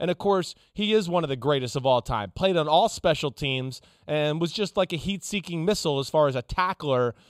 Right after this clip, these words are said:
on kickoff, punt, whatever it may be. But he was really the first guy I knew in, in that manner.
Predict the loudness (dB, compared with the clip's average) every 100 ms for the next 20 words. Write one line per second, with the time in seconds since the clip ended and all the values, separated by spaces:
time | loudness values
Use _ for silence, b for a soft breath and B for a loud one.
0 | b -4 -4 -4 -2 -2 2 4 4 4
1 | -2 0 2 0 -2 2 2 4 2 0
2 | -2 -2 0 0 0 -4 b b 0 0
3 | 0 -2 -2 -2 -2 -2 -2 -2 0 0
4 | 2 0 0 0 -2 -2 -4 -4 -4 -4
5 | -4 -6 -6 -8